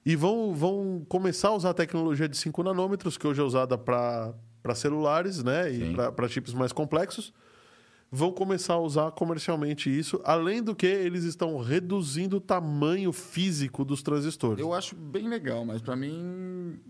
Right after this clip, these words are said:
Speaker 2: é uma coisa que
Speaker 1: Ah,
Speaker 2: chama
Speaker 1: é.
Speaker 2: água bateu na bunda.
Speaker 1: Exatamente isso que eu ia falar, água bateu na bunda.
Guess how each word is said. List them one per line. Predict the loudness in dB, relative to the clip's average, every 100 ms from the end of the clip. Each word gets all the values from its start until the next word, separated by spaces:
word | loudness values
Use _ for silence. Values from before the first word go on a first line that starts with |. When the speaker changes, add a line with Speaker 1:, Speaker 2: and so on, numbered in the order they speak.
| -20 _ _ _
Speaker 2:
é | -8
uma | -6 -6
coisa | -4 -4 -6
que | -8 -6
Speaker 1:
Ah, | -4 -4 -2
Speaker 2:
chama | -2
Speaker 1:
é. | 0
Speaker 2:
água | 0 0 0
bateu | 0 -2 0
na | 0
bunda. | 0 0 -2 -6 -14 _ _ _ _ _ _
Speaker 1:
Exatamente | 0 0 0 -2 0 2 0 -2 0 -2 -2 -6
isso | -2
que |
eu | -2
ia |
falar, | -2 -2 -2 -2
água | -2 0
bateu | -2 -2
na | -4
bunda. | -4 -8